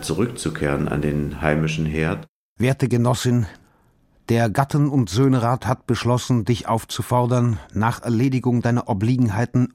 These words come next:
Speaker 2: ohne Verzug zurückzukehren und deine Tätigkeit hier wieder aufzunehmen.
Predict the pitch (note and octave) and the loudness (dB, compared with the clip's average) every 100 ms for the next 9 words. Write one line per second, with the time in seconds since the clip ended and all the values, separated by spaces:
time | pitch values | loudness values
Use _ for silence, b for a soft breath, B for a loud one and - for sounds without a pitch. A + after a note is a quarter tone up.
0 | _ B2+ C3+ C#3+ C#3 - B2+ - B2+ C3+ | _ 2 4 4 0 -2 -4 0 -2 -2
1 | - - - A#2+ B2+ - G#2+ G2+ G2 F2 | -8 -10 -2 -2 -2 -4 -4 -2 -4 -6
2 | B B B B B B B - A2+ A#2+ | B B B B B B B -4 0 2
3 | A2+ C3 C3 C3+ - B2+ G#2 C3 C3+ A2 | 2 0 0 0 0 -2 0 2 2 2
4 | A#2 A#2+ A#2 - F2+ D#2+ D#2 | 2 0 -2 -4 -6 -6 -8